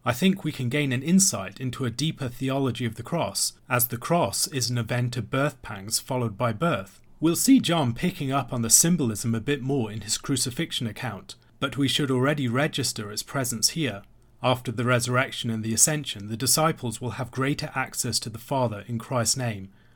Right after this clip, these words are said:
Praying in Jesus' name does not mean praying for Jesus to pray for us, but rather on account of Jesus having privileged access to the Father, as we are known and loved by him. Now this more direct access to the Father should be related to the advocacy of the Spirit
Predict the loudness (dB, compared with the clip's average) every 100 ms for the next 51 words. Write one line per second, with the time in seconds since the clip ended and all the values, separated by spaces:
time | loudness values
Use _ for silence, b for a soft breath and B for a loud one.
0 | b -2 2 2 2 -2 -2 0 0 -2
1 | -2 -2 -2 -2 -2 -2 0 0 -2 -2
2 | 0 0 0 0 2 2 0 -2 0 -2
3 | -2 -4 -2 -2 0 0 -2 -4 -4 b
4 | b -4 0 4 4 2 0 -2 -2 0
5 | 2 2 -2 0 0 0 -6 -4 -2 -2
6 | -2 -4 -2 -2 -4 -6 -6 -4 -2 -2
7 | -4 -8 -10 -4 -2 -2 -6 -14 b -6
8 | -2 2 2 2 2 0 -2 -2 0 0
9 | -2 -4 -4 -4 -8 -14 -20 b b b
10 | b 6 6 6 2 2 0 0 0 -2
11 | -2 -6 -6 0 0 0 -4 -8 -6 -2
12 | -2 -2 -6 -6 -4 -2 0 2 2 0
13 | -4 -8 -8 -2 0 0 -4 -6 -4 -4
14 | -6 0 2 2 2 0 -4